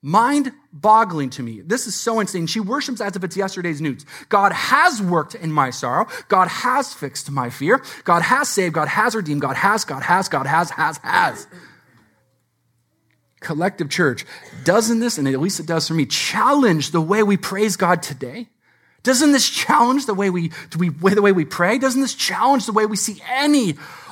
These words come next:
unforeseen circumstance? God, I give you praise in advance for what you will do. That is hope. That is certainty. That's like thanking God for sunshine in the middle of a blizzard.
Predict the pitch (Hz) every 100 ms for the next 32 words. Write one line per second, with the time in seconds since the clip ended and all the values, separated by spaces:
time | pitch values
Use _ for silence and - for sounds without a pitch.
0 | - 226 277 220 214 - - 247 262 226
1 | - 214 214 170 143 135 117 - - -
2 | _ _ _ _ _ _ _ _ _ _
3 | _ _ _ _ _ _ _ _ _ _
4 | _ _ _ _ 165 190 190 165 170 170
5 | - 180 180 175 165 160 147 135 147 143
6 | 135 - 127 127 - 127 120 110 98 110
7 | 98 95 _ _ _ _ _ _ _ _
8 | _ _ _ _ _ _ 135 160 143 120
9 | 117 127 131 113 - 143 151 120 - 143
10 | 143 120 - 101 98 _ _ _ _ -
11 | 151 165 185 143 160 160 151 139 139 135
12 | - 175 185 - 120 120 117 120 120 123
13 | 139 165 127 113 101